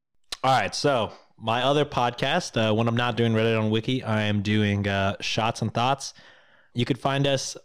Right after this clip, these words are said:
wherever you get your podcasts. And, uh, if you wanna find us on Instagram, Twitter, TikTok, all of that, we are at S N T P O D.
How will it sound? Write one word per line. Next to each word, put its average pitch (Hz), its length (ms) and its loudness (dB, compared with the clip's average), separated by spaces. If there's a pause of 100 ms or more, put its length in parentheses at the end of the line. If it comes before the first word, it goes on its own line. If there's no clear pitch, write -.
wherever 127 520 2
you 156 160 4
get 123 180 2
your 110 100 2
podcasts. 113 680 -2 (120)
And, 113 400 2
uh, 113 260 2
if - 80 -6
you 127 60 4
wanna 123 160 2
find 120 260 0
us 113 160 -2
on 113 420 2 (120)
Instagram, 110 960 0
Twitter, 113 340 0
TikTok, 110 640 -2
all 107 200 4
of 104 60 0
that, 107 200 -2
we 110 160 2
are 107 220 0
at 110 340 -2
S 113 180 0
N 113 120 0
T 110 180 -4
P 113 220 0
O 110 60 4
D. 151 440 0